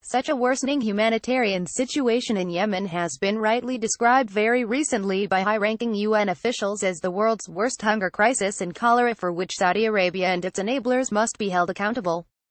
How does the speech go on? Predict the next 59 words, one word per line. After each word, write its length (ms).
After 280
more 240
than 160
two 180
and 100
a 60
half 220
years 240
of 100
blind 320
attacks 480
and 160
murdering 440
of 100
Yemeni 380
innocent 380
people, 440
the 80
Saudi 340
and 140
its 200
allies 480
should 140
have 160
realized 580
by 160
now 240
that 280
there 240
is 160
no 180
military 540
solution 480
for 100
Yemen. 460
Iran 300
continues 500
to 100
express 480
its 180
long-standing 760
position 500
that 180
the 160
only 220
solution 520
to 60
the 100
crisis 560
in 140
Yemen 340
is 160
through 260
an 100
all-inclusive 680
Yemeni 380
Yemeni-led 680
political 400
settlement. 560